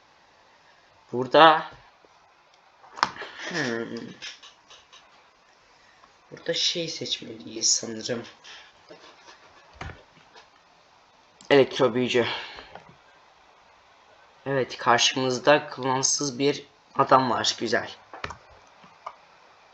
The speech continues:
Adı nokta. Evet, hiçbir şey yapmıyor.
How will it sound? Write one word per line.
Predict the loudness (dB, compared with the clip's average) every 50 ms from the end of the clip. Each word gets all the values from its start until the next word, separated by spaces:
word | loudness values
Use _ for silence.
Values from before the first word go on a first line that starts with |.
| -20 -20 -16 -14 -14 -14 -16 -18 _ -10
Adı | -10 -8 -4 -2 -2 -2 -2 -2 -6
nokta. | -8 -10 -10 -14 -20 -20 -20 -20 -20 _ _ _ _ _ _ _ -20 -20 -20 _ _ _ _ -20 _ _ -20 _ -20 -20 -20 -20 -20 _ _ -20 -20 _ _ -20 -20 _ _ -20 -20 -20 _ -20 -20 -20 -20 -20 -20 -20 -20 -20 -20 _ -20 -20 -20 -20 _ -20 _ _ -20 _ _ _ _ _ _ _ _ _ _ _ _ _ _ _ _ -2
Evet, | 2 2 4 4 2 0 -2 -2
hiçbir | -2 -2 -4 -6 -4 0
şey | 0 2 2 0 2
yapmıyor. | 4 4 4 4 2 -2 -4 -4 -2 -4 -4 -6 -10 -12 -14